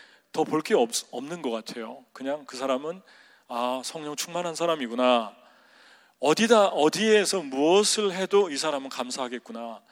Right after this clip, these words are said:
그런 생각을 하게 만들지 않습니까?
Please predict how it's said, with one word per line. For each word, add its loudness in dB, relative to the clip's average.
그런 2
생각을 2
하게 -8
만들지 -10
않습니까? -12